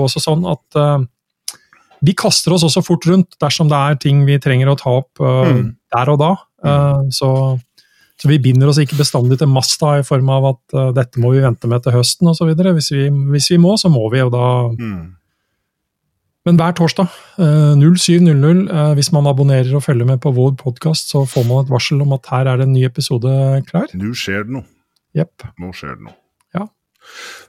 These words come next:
Speaker 2: Nei, men, eh, jeg vil si at vi er i gang her, Roar.
Speaker 1: Ja.
Speaker 2: Vi er i gang igjen.
Speaker 1: Så da
Speaker 2: Eh,
Speaker 1: får vi egentlig bare ha en trygg og sikker dag, eh,
Speaker 2: Ja.
Speaker 1: og uke videre.
Speaker 2: Ja.
Speaker 1: Ja.
Speaker 2: Uten hendelser.
Speaker 1: Ja.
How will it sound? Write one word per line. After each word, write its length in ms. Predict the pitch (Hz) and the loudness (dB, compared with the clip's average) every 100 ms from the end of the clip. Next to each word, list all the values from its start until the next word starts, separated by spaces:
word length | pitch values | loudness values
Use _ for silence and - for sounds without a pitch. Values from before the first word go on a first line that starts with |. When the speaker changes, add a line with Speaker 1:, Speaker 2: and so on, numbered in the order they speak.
| 208 | -2
Speaker 2:
Nei, 120 | 247 | 0
men, 220 | 269 262 | 2 4
eh, 640 | 254 254 247 240 240 233 | 4 4 2 -2 -6 -2
jeg 100 | 233 | 0
vil 100 | 226 | 0
si 160 | 233 220 | -2 -2
at 140 | 196 | -2
vi 100 | 196 | 2
er 140 | 196 175 | 2 4
i 60 | |
gang 160 | 156 156 | 2 2
her, 100 | 220 | 0
Roar. 220 | 247 247 196 - - - | 2 0 -2 -12 -20 -6
Speaker 1:
Ja. 100 | 190 269 _ _ _ _ - | -6 -6 _ _ _ _ -6
Speaker 2:
Vi 80 | 165 | -4
er 120 | 165 | -2
i 40 | |
gang 140 | 165 139 | -4 -4
igjen. 220 | 151 185 - _ - | -4 -6 -12 _ -10
Speaker 1:
Så 240 | 156 156 156 | -6 -2 0
da 120 | 151 | 2
Speaker 2:
Eh, 380 | 147 143 147 - 123 | 0 0 -2 -8 -6
Speaker 1:
får 100 | 139 | 0
vi 60 | 135 | 0
egentlig 240 | 131 120 | 0 0
bare 160 | 123 123 | 0 0
ha 120 | 117 | 0
en 160 | 120 127 127 | 0 0 0
trygg 240 | 123 123 127 | -2 -2 -2
og 80 | |
sikker 800 | 120 120 - 123 120 120 120 117 | -4 -6 -2 -2 0 0 0 -2
dag, 280 | 120 135 190 - _ 185 | -2 -2 -2 -8 _ -4
eh, 100 | 135 | -2
Speaker 2:
Ja. 80 | 147 | 0
Speaker 1:
og 160 | 156 | 2
uke 400 | 156 131 123 208 - | 2 2 -2 -10 -8
videre. 400 | 151 131 117 123 - _ _ - | -4 -4 -2 -4 -8 _ _ -12
Speaker 2:
Ja. 120 | - - _ _ _ | -12 -14 _ _ _
Speaker 1:
Ja. 80 | 185 | -6
Speaker 2:
Uten 260 | 135 123 135 | -6 -6 -4
hendelser. 500 | 127 92 95 117 - _ _ _ | -4 -4 -8 -8 -10 _ _ _
Speaker 1:
Ja. 60 | - | -6